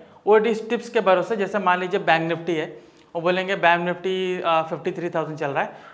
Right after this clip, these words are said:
एक काम कीजिए, फिफ्टी वन थाउजेंड का, फिफ्टी थ्री थाउजेंड वन हंड्रेड का कॉल ऑप्शन बाय कर लीजिए, ये अच्छा खासा इसमें आपको प्रॉफिट होगा", ठीक है। तो वो क्या करेंगे, वहाँ पर बाय करना शुरू करते हैं। अभी ये यहाँ पर क्या बोलेंगे कि "सर, आपके पास कैपिटल कितना?" सबसे पहला सवाल यहाँ पर टिप्स प्रोवाइडर का यही आता है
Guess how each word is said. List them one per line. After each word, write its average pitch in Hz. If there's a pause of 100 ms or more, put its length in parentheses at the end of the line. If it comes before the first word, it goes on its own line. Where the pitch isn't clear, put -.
एक 156
काम 170
कीजिए, 175
फिफ्टी 180
वन 165
थाउजेंड 160
का, 185
फिफ्टी 190
थ्री 185
थाउजेंड 170
वन 160
हंड्रेड 160
का 175
कॉल 151
ऑप्शन 156
बाय 147
कर 151
लीजिए, 143 (340)
ये 240
अच्छा 151
खासा 160
इसमें 151
आपको 143
प्रॉफिट 202
होगा", 135
ठीक 175
है। 226 (460)
तो 190
वो 240
क्या 262
करेंगे, 240
वहाँ 240
पर 240
बाय 175
करना 170
शुरू 160
करते 135
हैं। 131
अभी 185
ये 240
यहाँ 233
पर 233
क्या 214
बोलेंगे 160 (640)
कि 254
"सर, 262
आपके 254
पास 262
कैपिटल 202
कितना?" 170
सबसे 208
पहला 214
सवाल 196
यहाँ 185
पर 180
टिप्स 170
प्रोवाइडर 165
का 170
यही 147
आता 127
है 139